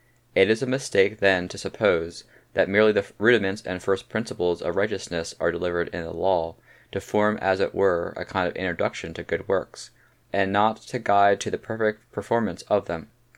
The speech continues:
For complete perfection, nothing more can be required than is expressed in these passages of Moses and Paul.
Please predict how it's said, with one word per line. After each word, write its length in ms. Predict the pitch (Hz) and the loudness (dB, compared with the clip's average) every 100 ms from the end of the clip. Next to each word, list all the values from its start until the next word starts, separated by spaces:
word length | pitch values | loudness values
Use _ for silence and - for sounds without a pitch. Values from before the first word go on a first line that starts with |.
| _ _ _ _ | _ _ _ _
For 200 | - 120 | -2 0
complete 440 | - 110 - 127 - | 0 -2 2 0 0
perfection, 600 | 147 104 107 - 107 - | 0 2 2 0 -4 -2
nothing 360 | 107 110 117 | -2 0 0
more 240 | 104 101 104 | 0 2 0
can 160 | - | 0
be 80 | 98 | -2
required 580 | 95 92 120 113 92 90 | -2 0 4 4 4 0
than 160 | 95 95 | -2 -4
is 160 | 92 | -6
expressed 460 | 95 - 104 110 110 | -8 0 2 2 0
in 100 | 101 | -4
these 140 | 98 | -4
passages 520 | - 104 104 98 98 | -4 -4 -2 -2 -2
of 100 | 92 | -4
Moses 380 | 95 95 95 92 | -4 -2 -2 -6
and 180 | - 92 | -8 -6
Paul. 280 | 101 92 | -4 -4